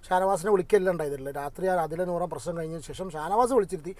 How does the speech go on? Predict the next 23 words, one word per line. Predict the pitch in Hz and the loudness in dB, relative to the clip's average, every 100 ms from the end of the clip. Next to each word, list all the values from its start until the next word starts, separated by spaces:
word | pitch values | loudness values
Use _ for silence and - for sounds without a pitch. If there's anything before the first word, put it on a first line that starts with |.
| - - | -14 -4
എന്നിട്ട് | 190 247 269 | 0 0 2
ലക്ഷ്മിനോടൊക്കെ | 214 - 208 247 262 262 226 | 2 2 0 4 6 6 2
ഷാനവാസ് | 190 180 185 170 | -2 0 0 -2
മാനിപ്പുലേറ്റ് | 190 160 175 185 214 208 | -6 -6 -6 0 4 4
ചെയ്ത് | 208 | 2
വളച്ചൊടിച്ച് | 190 160 143 208 180 196 | -2 -2 -4 -4 -4 -6
നുണ | 156 160 | -6 0
പറയുന്നത് | 226 220 202 | 2 2 -2
എന്തറിയോ? | 185 165 139 - - - - | -6 -8 -10 -16 -20 -20 -10
ഇവനാണ്, | 190 202 202 196 | 0 2 2 0
അനീഷാണ് | 175 180 196 214 | -4 -4 -2 -2
വിളിച്ചു | 185 165 - | -2 -6 -8
വരുത്തിയത്. | 160 - 123 160 | -10 -10 -16 -12
ഇതൊക്കെ | 240 240 | -10 -8
നമ്മൾ | 190 170 208 | -6 -4 -4
പ്രേക്ഷകരായ | - 160 143 170 175 180 | -2 -6 -6 -6 -4 -4
ആൾക്കാർ | 160 156 165 | -4 -8 -10
കാണുന്നില്ലേ? | 147 147 160 139 - - - | -10 -10 -10 -12 -14 -16 -8
നിങ്ങൾ | 180 240 | -4 0
ലൈവ് | 214 185 220 | 0 2 0
കണ്ടില്ലെങ്കിൽ | 185 180 190 214 | -4 -4 -6 -4
ഞാനൊക്കെ | 190 185 220 233 | -4 -4 -4 -2
കാണുന്നുണ്ട്. | 208 196 214 214 | -2 -2 -2 0